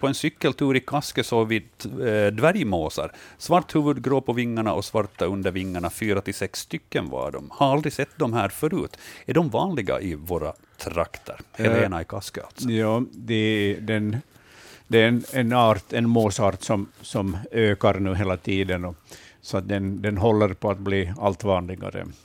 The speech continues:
Speaker 2: Och man kan se den häckande både i fågelsjöar, eh, på våt my-, myrmark och i skärgården. En mycket elegant, liten,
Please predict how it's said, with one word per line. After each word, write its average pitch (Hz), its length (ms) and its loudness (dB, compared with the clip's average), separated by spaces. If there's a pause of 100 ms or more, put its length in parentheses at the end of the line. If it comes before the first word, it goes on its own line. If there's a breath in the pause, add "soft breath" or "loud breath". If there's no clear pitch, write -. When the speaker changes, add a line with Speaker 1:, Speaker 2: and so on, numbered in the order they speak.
Speaker 2:
Och 101 100 -6
man 101 160 0
kan 101 200 -2
se 101 240 0
den 98 220 -2
häckande 95 600 -2
både 98 280 -4 (260)
i 107 140 -4
fågelsjöar, 98 880 -2 (540 loud breath)
eh, 98 300 -2
på 104 240 0
våt 101 380 2
my-, 98 300 0
myrmark 98 580 -2
och - 200 -6
i - 40 -2
skärgården. 87 640 -4 (880 soft breath)
En 95 240 -4
mycket 110 300 4
elegant, 92 520 2
liten, 101 680 0